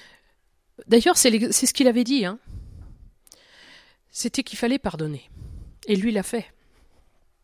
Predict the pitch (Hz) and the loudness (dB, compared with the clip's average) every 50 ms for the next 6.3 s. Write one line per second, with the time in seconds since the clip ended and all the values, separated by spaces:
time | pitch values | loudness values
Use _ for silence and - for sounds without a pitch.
0 | _ _ _ - - - - - - - - - - 269 302 - - - 339 339 | _ _ _ -20 -20 -20 -20 -20 -20 -20 -16 -6 2 4 4 4 6 8 12 12
1 | 349 403 427 - - - - - - - - - - - - - _ _ _ _ | 12 12 12 10 4 -20 -20 -20 -16 -16 -16 -16 -16 -18 -20 -20 _ _ _ _
2 | _ _ _ _ _ _ _ _ _ - 240 262 294 349 370 - - - - 320 | _ _ _ _ _ _ _ _ _ 4 6 10 12 12 12 10 8 6 10 10
3 | 330 330 302 247 - _ _ _ _ _ _ _ _ _ - _ _ _ _ _ | 12 12 10 6 2 _ _ _ _ _ _ _ _ _ -20 _ _ _ _ _
4 | _ _ _ _ _ _ _ _ _ _ _ - - - - - - 185 175 196 | _ _ _ _ _ _ _ _ _ _ _ -20 -20 -20 -20 -12 -6 -2 2 4
5 | 208 208 247 269 269 202 233 190 202 214 202 262 294 269 - 247 214 - - 247 | 6 6 8 6 6 8 8 8 10 8 8 8 4 4 4 2 4 4 4 4
6 | 233 247 294 330 330 | 6 4 2 0 -4